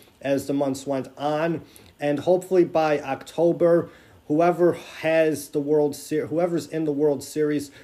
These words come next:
those stadiums will be full, I hope, because just based on vaccination numbers and po-, and the ra-, positivity rate continues to decrease, I think that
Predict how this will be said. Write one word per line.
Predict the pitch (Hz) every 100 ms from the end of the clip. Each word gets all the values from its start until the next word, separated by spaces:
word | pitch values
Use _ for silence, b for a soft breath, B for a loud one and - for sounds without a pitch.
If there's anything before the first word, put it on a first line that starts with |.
| _
those | 143 156 151
stadiums | - 156 151 147 147 143 139 -
will | 131 147 147
be | 143 139
full, | 131 - 143 147 147 -
I | 135
hope, | 120 - 139 170 180 - b b _
because | 131 123 147 127
just | - 151 -
based | 151 156 -
on | 156 143 143 127 B B -
vaccination | 117 156 147 - 151 147 - 151
numbers | 147 143 147 147 139 -
and | 131 135 139 139 131 - b b _ _ _ _ _ _ - -
po-, | 160 151 147
and | 143 139
the | 139 139 139 143 131 123 139 131 135
ra-, | 147 139 135
positivity | 170 160 143 160 143 147
rate | 143 151 143
continues | - 139 147 147 -
to | 143
decrease, | 123 139 143 156 147 143 - B B B -
I | 131 139 139
think | 139 160 160 156 -
that | 151 143 139